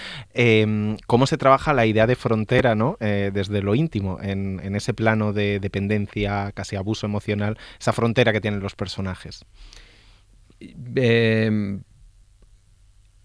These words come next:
Speaker 2: traté de, de centrarme en la historia <clears throat> amorosa, íntima,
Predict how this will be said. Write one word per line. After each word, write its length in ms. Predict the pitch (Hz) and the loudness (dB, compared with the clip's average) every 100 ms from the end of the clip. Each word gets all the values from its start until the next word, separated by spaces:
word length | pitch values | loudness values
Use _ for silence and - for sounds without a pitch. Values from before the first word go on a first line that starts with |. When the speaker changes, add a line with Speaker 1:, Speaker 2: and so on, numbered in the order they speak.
| _ _ - | _ _ -2
Speaker 2:
traté 480 | 123 123 - 180 | 2 2 4 4
de, 200 | 196 208 | 6 6
de 240 | 165 135 131 | 4 2 2
centrarme 1000 | - 131 117 143 147 160 160 165 151 - - | 2 2 2 4 6 4 2 2 0 -2 -2
en 320 | 113 110 113 | 2 2 2
la 140 | 110 | 2
historia 920 | 104 - - 170 160 156 151 135 113 - - | 0 -4 -4 0 2 2 2 2 -2 -8 -4
<clears throat> 420 | 135 120 107 - | 2 2 0 -2
amorosa, 720 | 113 110 117 131 139 - 131 | 0 4 6 6 4 2 2
íntima, 600 | 127 135 135 143 160 151 | 2 2 0 0 0 -2